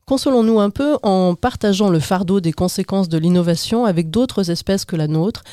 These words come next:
grâce à un nouvel axe de recherche, l'archéologie des primates non humains.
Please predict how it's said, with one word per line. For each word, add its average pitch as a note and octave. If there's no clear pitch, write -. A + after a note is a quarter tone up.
grâce A3
à E3
un D#3+
nouvel G3+
axe A#3
de E3
recherche, D#3+
l'archéologie F#3+
des D#3
primates E3
non F3+
humains. C#3+